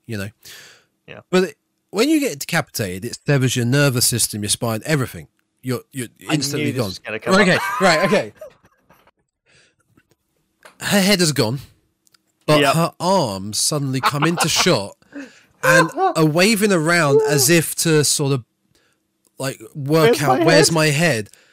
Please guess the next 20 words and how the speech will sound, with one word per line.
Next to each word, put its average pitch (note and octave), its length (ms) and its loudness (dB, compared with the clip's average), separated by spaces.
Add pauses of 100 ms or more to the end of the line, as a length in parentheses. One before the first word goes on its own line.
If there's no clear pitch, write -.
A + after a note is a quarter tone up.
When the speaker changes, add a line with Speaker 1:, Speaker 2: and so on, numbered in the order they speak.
(540)
Speaker 2:
<laughs> - 340 -10 (840)
Speaker 1:
It, B3 200 0
Speaker 2:
Yeah. E3+ 380 -2 (120)
Speaker 1:
there's B3 240 2
no B3 220 2
brain G3 420 0
to D3 120 -8
comprehend E3 840 -4 (760)
moving D#3 720 0
the C3+ 160 -8
arms C#3 640 -2
to, C#3+ 340 -4 (420)
like, F#3+ 140 -2
maybe A3 280 0
to - 120 -4
move G3+ 200 2
the F#3 100 -2
arms D#3+ 240 0
in D3+ 100 0
a, C#3+ 80 0